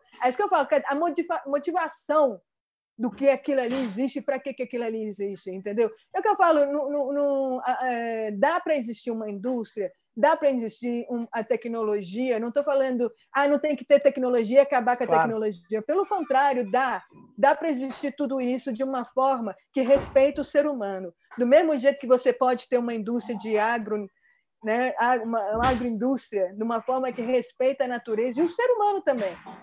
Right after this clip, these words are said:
Speaker 1: entendeu? É tudo possível. É uma questão
Speaker 2: É.
Speaker 1: de o que que você valoriza,
Speaker 2: Você
Speaker 1: né?
Speaker 2: sabe que recentemente um pessoal veio me perguntar,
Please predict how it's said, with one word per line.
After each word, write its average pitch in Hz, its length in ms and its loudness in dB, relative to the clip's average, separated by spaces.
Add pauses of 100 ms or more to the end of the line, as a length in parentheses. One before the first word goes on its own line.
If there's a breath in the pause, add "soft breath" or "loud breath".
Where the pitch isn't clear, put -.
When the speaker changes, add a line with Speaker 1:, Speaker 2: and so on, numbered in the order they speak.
(340)
Speaker 1:
entendeu? 214 560 0
É 240 80 0 (120)
tudo 359 280 6
possível. 262 680 -2 (240)
É 233 40 -2
uma 262 180 0
questão 294 460 2
Speaker 2:
É. 269 60 -2
Speaker 1:
de 254 220 -4
o 240 160 -6
que 339 140 -2
que 339 100 -2
você 320 240 2
valoriza, 226 640 2 (680 loud breath)
Speaker 2:
Você - 160 -4
Speaker 1:
né? 214 60 0
Speaker 2:
sabe 330 320 4
que 277 280 4
recentemente 247 880 2
um 233 60 0
pessoal 214 500 4
veio 226 140 2
me 226 100 0
perguntar, 185 500 0